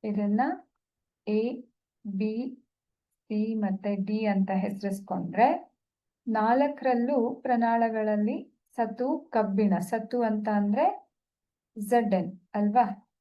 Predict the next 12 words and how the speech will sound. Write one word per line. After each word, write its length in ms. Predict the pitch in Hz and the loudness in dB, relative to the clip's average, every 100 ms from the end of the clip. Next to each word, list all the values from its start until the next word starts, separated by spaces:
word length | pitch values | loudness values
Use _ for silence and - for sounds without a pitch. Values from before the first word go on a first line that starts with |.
| _ _ - | _ _ 0
ಕಬ್ಬಿಣ 360 | 233 226 254 247 | 2 2 4 4
ಅಂತ 240 | 226 226 220 | 4 0 -4
ಅಂದ್ರೆ 300 | 214 226 285 370 - _ _ - | -2 0 0 0 -4 _ _ -8
ಎಫ್ 280 | 208 196 208 | -8 -6 -4
ಇ, 260 | 190 190 - - _ _ - | -2 -2 -6 -16 _ _ -6
ಮೆಗ್ನೀಷಿಯಂ 1000 | 220 202 214 226 226 - 240 240 262 - _ - | -4 -2 0 -2 -4 -4 0 0 -2 -12 _ -2
ಎಂ 300 | 196 190 185 | 4 6 4
ಜಿ, 220 | 190 180 - - _ _ _ _ _ _ _ _ _ | 0 -4 -6 -12 _ _ _ _ _ _ _ _ _
ಹಾಗೆ 340 | 247 247 269 269 | 2 4 2 2
ತಾಮ್ರ 380 | 220 226 233 214 | 2 4 2 2
ಅಂತ 300 | 202 190 196 | 2 2 2
ಅಂದ್ರೆ 520 | 190 202 302 480 | 2 2 2 -2